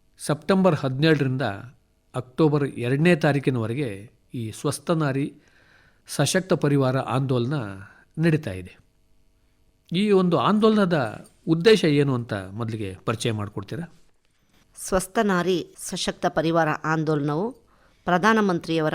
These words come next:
Speaker 2: ಎಪ್ಪತ್ತೈದನೇ ಜನ್ಮದಿನಾಚರಣೆ ಪೂರ್ಣಗೊಂಡು ಎಪ್ಪತ್ತಾರನೇ ಜನ್ಮದಿನಾಚರಣೆಗೆ ಕಾಲಿಡುವ ಸಂದರ್ಭದಲ್ಲಿ ಈ ಕಾರ್ಯಕ್ರಮವನ್ನು ದೇಶಾದ್ಯಂತ ಆಯೋಜಿಸಲಾಗಿದೆ. ಇಲ್ಲಿ ಮಹಿಳೆಯರಿಗಾಗಿ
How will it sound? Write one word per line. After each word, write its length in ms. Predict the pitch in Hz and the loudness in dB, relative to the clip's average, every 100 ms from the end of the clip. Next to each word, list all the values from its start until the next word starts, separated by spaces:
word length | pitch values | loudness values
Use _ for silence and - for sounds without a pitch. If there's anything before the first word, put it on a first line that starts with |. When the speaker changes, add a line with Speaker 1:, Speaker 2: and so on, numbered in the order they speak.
| 202 - _ - | -4 -8 _ -10
Speaker 2:
ಎಪ್ಪತ್ತೈದನೇ 880 | 156 156 - 180 - 190 196 202 185 | -8 -6 -4 -4 -2 -2 0 0 0
ಜನ್ಮದಿನಾಚರಣೆ 880 | 156 147 170 165 165 160 165 151 156 | -2 -2 -2 -2 -2 -2 -4 -4 -4
ಪೂರ್ಣಗೊಂಡು 840 | 160 151 151 151 156 170 240 - | -2 -2 -2 -2 -4 -4 -6 -8
ಎಪ್ಪತ್ತಾರನೇ 960 | - 165 - 165 - 185 185 190 160 - 156 | -8 -6 -6 -6 0 0 2 0 -2 -6 -14
ಜನ್ಮದಿನಾಚರಣೆಗೆ 1040 | 139 160 160 156 160 156 151 160 147 151 | -6 -2 -2 -2 -2 -2 -4 -4 -4 -4
ಕಾಲಿಡುವ 520 | 147 165 156 156 147 | -4 -2 -2 -2 -4
ಸಂದರ್ಭದಲ್ಲಿ 800 | 151 156 160 165 151 156 175 254 - _ _ - | -4 -4 -2 -2 -2 -4 -4 -6 -10 _ _ -8
ಈ 120 | 160 | -6
ಕಾರ್ಯಕ್ರಮವನ್ನು 960 | 160 156 160 160 160 156 156 147 147 - _ _ _ - 147 | -2 -2 -2 -4 -2 -2 0 -2 -4 -8 _ _ _ -10 0
ದೇಶಾದ್ಯಂತ 640 | 190 196 196 175 180 165 165 - | 0 2 -2 0 -2 0 -2 -2
ಆಯೋಜಿಸಲಾಗಿದೆ. 1040 | 139 151 143 156 165 147 147 151 247 - _ _ _ _ _ 180 | -2 -2 -4 -6 -4 -2 -4 -6 -8 -10 _ _ _ _ _ -6
ಇಲ್ಲಿ 200 | 196 208 | 0 0
ಮಹಿಳೆಯರಿಗಾಗಿ 1120 | 170 165 208 233 214 190 165 165 156 180 | 0 -2 0 2 2 0 0 -2 -2 -6